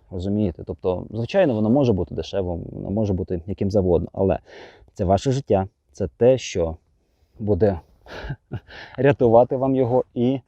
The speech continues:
допомагати у бою. Тому,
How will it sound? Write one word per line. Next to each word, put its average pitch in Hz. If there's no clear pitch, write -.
допомагати 117
у 110
бою. 95
Тому, 101